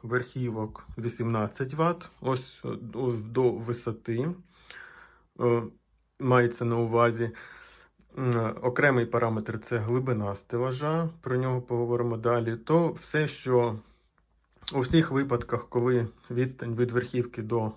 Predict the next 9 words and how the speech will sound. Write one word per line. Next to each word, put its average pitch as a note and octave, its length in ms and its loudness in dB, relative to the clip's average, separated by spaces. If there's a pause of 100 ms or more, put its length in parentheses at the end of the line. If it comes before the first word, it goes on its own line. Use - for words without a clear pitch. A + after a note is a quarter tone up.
лампи A#2 420 0
у A2 160 -6
вас A2 240 -4
тридцять A2 480 -8
сантиметрів, G#2+ 840 -8 (280)
можливо, A#2 420 -4
менше, F#3 440 0 (500)
вісімнадцять B2 920 0
ватт D3 400 2